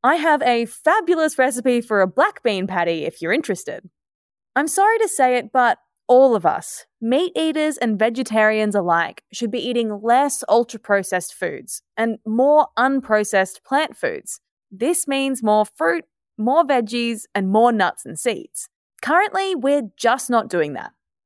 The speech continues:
Ultra-processed foods, from nuggets to Nutrigrain,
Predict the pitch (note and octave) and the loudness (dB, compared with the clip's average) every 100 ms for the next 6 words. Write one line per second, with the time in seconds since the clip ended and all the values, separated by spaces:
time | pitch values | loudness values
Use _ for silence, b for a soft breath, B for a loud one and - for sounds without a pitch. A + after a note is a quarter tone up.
0 | _ _ _ - D#4 F#4+ B4+ - F#4+ E4+ | _ _ _ 2 2 4 0 2 0 2
1 | D4 C4+ - F#3+ E3 E3+ F#3 - - - | 0 0 -2 -2 -2 -4 -10 -12 -8 2
2 | A3 G#3+ G#3+ A3 G#3 G#3+ G#3 - - G#3 | 2 2 0 0 2 2 -2 -4 -2 0
3 | F3+ F3+ A3 D4+ - C#4 F#3+ E3 E3 F#3+ | 2 0 0 0 0 -2 -2 -2 -4 -10